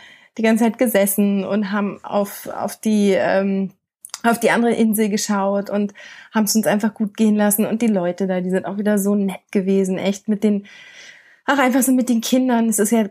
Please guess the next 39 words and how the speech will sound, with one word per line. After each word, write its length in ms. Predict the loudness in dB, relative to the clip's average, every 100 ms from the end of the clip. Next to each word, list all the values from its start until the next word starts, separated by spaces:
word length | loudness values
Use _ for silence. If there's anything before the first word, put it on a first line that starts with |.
| _
jetzt 180 | -4 -2
gerade 260 | 0 -2 -2
irgendwie 220 | -4 -2
nicht 220 | -2 -2
so 100 | -2
die 140 | 0 0
Saison, 440 | 0 2 0 0
glaub 200 | -2 -2
ich, 80 | -6
hier. 280 | -4 0 0
Es 120 | -2
kommt 240 | -2 -2
erst 260 | -2 -2 -2
noch, 180 | -2 -2
deswegen 320 | -2 0 2
sind 140 | 2
nicht 140 | 0 -2
so 80 |
viele 240 | -4 -4 -2
Leute 280 | 0 0 0
da, 140 | 0
was 160 | 0 -2
halt 140 | -2
mega 220 | 0 0
angenehm 460 | 0 -2 0 0 -2
ist, 160 | -2
weil 120 | -2 -2
auf 160 | -4
den, 320 | -4 -2 -2 -6 -6
an 140 | 0
den 120 | 2 0
Stränden 420 | 0 0 2 0
auch, 140 | -2
es 100 | 0
ist 100 | 0
gar 120 | 0
nicht 180 | 0 -2
viel 120 | -6
los. 320 | -4 -2 -2